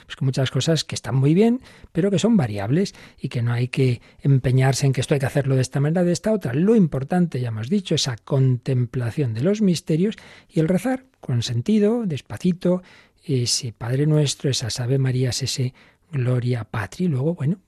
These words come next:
pues lo que podamos, siempre con devoción, sin correr, pero sabiendo que hay varias opciones, todas ellas lícitas. Y antes de ver más elementos, más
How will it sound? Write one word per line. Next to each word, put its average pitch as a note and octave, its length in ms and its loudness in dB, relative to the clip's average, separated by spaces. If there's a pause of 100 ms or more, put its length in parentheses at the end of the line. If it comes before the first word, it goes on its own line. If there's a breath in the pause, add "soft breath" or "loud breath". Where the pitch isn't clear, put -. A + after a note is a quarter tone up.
pues A#2 320 -4 (280 soft breath)
lo A#2+ 200 -6
que B2 100 -4
podamos, D3+ 760 2
siempre A#2+ 340 -4
con B2+ 180 -2
devoción, D3+ 500 0
sin E3+ 240 0
correr, D#3 420 -2 (360 soft breath)
pero D3+ 240 -2
sabiendo B2+ 400 -2
que A#2+ 60 -2
hay B2+ 120 0
varias B2 360 0
opciones, D#3+ 480 2
todas C3 420 0
ellas C3 400 -4
lícitas. - 540 -6 (440 loud breath)
Y - 60 -2
antes A#3 340 4
de D#3 140 6
ver D#3+ 200 2
más D3+ 340 0
elementos, C#3+ 1200 2
más B2 480 -4